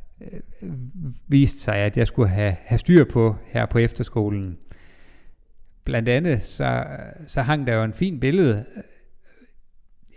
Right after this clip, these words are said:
Jeg ved ikke så meget om musik. Først så, så troede jeg, at billedet, det var, at det var Mozart.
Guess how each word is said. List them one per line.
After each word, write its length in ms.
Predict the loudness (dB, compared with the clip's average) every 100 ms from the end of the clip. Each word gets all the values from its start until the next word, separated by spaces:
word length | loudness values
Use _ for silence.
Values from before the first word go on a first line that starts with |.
| -20 -20 -18 -8
Jeg 120 | 0
ved 120 | 4
ikke 160 | 4 2
så 60 |
meget 160 | 2 4
om 60 | 2
musik. 440 | -2 2 2 2
Først 340 | 0 0 2
så, 320 | 2 4 2 0
så 160 | -4
troede 280 | 2 6 8
jeg, 60 | 6
at 80 |
billedet, 500 | 4 4 4 4 2
det 140 | 0 2
var, 480 | 2 0 -4 -10 -16 -18 -20 -20 -20 -20 -20 -20 -20 -6
at 180 | -6 -2
det 120 | 0
var 140 | 2
Mozart. 680 | 6 8 8 4 2 0 -6